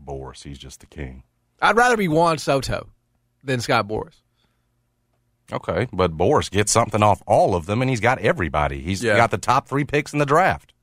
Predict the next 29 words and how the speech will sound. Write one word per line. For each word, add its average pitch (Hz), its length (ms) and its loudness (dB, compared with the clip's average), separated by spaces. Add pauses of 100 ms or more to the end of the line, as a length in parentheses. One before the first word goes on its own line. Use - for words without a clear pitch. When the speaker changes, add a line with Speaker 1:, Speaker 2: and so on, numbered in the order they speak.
Speaker 2:
Yeah, 131 200 0
well, 117 120 0
that, 123 180 4
yeah. 139 240 2
He 117 100 -2
Speaker 1:
Like, 107 160 2
it's 107 160 -2
not 131 160 2
stopping 135 360 2
anytime 139 340 0
soon. 156 300 -6
So 113 160 -4
you 123 160 -2
wanna, 165 200 -2
you 135 140 -2
sure 208 220 0
about 226 220 2
that? 240 220 2
I - 420 -20
think 107 240 -4
Boras 175 420 4
is 110 100 0
actually 131 300 2
the 107 80 -2
guy 117 160 4
you 117 160 -2
wanna 117 240 0
be, 131 200 0
bro. 76 340 0